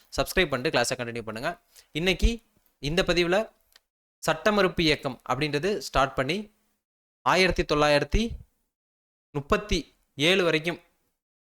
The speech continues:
என்ன நடந்துச்சு அப்படின்றத பத்தி தான் பார்க்க போறோம். ஓகேங்களா? ஓகே. சட்ட மறுப்பு இயக்கம், குறிப்பா எல்லா விஷயங்களையுமே நம்ம சட்ட மறுப்பு இயக்கம் தான் சொல்லுவோம். ஆங்கிலேய அரசு ஒரு சட்டம் போடுறாங்கன்னா அந்த சட்டத்தை மீறுவது தான் சட்ட மறுப்பு இயக்கம் அப்படின்றத நம்ம முந்தைய வகுப்புலயே உங்களுக்கு சொல்லியிருந்தோம்.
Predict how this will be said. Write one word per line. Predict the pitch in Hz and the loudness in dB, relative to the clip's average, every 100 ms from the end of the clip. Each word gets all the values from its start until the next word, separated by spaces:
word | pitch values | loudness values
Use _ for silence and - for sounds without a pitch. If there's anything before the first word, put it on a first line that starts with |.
| _ _ | _ _
என்ன | 139 160 139 | -4 0 0
நடந்துச்சு | 135 123 131 113 | -2 -4 -4 -4
அப்படின்றத | 120 123 123 117 | -4 -4 -4 -4
பத்தி | 113 120 | -4 -2
தான் | 156 185 | -4 -4
பார்க்க | 117 110 107 | -4 -4 -6
போறோம். | 107 _ _ _ - | -12 _ _ _ -6
ஓகேங்களா? | 156 120 - _ | -4 -4 -8 _
ஓகே. | 107 - - _ - - _ _ _ _ _ _ _ | -10 -10 -14 _ -20 -20 _ _ _ _ _ _ _
சட்ட | - 165 - 208 | -6 -4 0 2
மறுப்பு | 175 170 151 | 4 2 2
இயக்கம், | 123 - - - - - - _ _ _ _ - | 0 -2 -14 -16 -14 -14 -16 _ _ _ _ -4
குறிப்பா | 160 156 - 165 175 - | 0 0 2 0 -2 -2
எல்லா | 127 156 | 2 2
விஷயங்களையுமே | 147 165 160 156 165 | 2 0 2 0 0
நம்ம | 160 123 | 0 -2
சட்ட | 117 - | -4 -2
மறுப்பு | 147 139 - | -2 -2 0
இயக்கம் | 123 120 117 | -2 -2 -6
தான் | 120 | -6
சொல்லுவோம். | 107 101 107 | -6 -8 -8
ஆங்கிலேய | - 113 147 156 147 | -2 -2 2 2 4
அரசு | 135 135 226 196 | 2 0 -4 -4
ஒரு | 120 | -6
சட்டம் | - - 147 | -6 -4 -2
போடுறாங்கன்னா | 131 131 123 139 180 | -2 0 0 -2 -4
அந்த | 123 | -4
சட்டத்தை | 110 110 165 175 | -4 -2 -2 -2
மீறுவது | 143 147 170 165 143 | -2 -2 0 -2 -2
தான் | 156 190 | -2 -2
சட்ட | - - 135 | -6 -6 -4
மறுப்பு | 127 120 | -4 -4
இயக்கம் | 113 110 113 | -6 -6 -8
அப்படின்றத | 110 110 120 131 | -8 -8 -6 -6
நம்ம | 165 127 | -4 -4
முந்தைய | 110 120 131 | -6 -4 -2
வகுப்புலயே | 120 117 139 | -4 -4 -4
உங்களுக்கு | 127 110 104 | -4 -6 -8
சொல்லியிருந்தோம். | 107 104 101 - | -8 -8 -10 -16